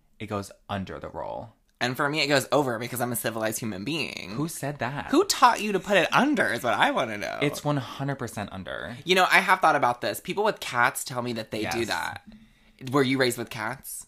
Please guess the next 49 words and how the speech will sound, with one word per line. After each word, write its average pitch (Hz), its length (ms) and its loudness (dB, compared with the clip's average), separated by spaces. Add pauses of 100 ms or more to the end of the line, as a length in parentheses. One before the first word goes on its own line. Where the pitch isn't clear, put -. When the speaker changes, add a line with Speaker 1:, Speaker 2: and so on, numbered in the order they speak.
(140)
Speaker 1:
No, 95 460 -6
I 104 120 -2
was 120 180 -6
raised 104 280 -4
with 92 180 -14
dogs. - 680 -10 (140)
Speaker 2:
Do 123 100 -6
they 113 120 -6
have 113 160 -6
a 110 60 -12
problem 110 280 -8
with 110 120 -12
toilet 110 220 -10
paper 113 280 -12
in 117 80 -10
your 117 80 -12
household 120 400 -14
too? 139 320 -16 (360)
Speaker 1:
Not 101 300 -4
my 98 140 -4
dogs. 98 540 -4 (100)
To - 100 -16
yours? 95 460 -10 (340)
Speaker 2:
No, 123 180 -4
because 110 180 -8
they're 120 80 -4
not 110 200 -6
wrong. 104 340 -8 (200)
Speaker 1:
Who 208 180 -2
taught 185 260 -8
you 165 100 -6
to 165 80 -4
do 156 140 -6
it 139 80 -2
over? 135 540 -6
Speaker 2:
Literally 180 420 6
everything. 127 580 2
Literally 185 400 4
every 165 440 4
single 143 520 4
image 156 560 0
or 123 720 6
experience 131 540 -2
that - 100 -14
you 147 60 -6
have 127 100 -2
with 123 120 -6
toilet 120 240 -6
paper 139 360 -4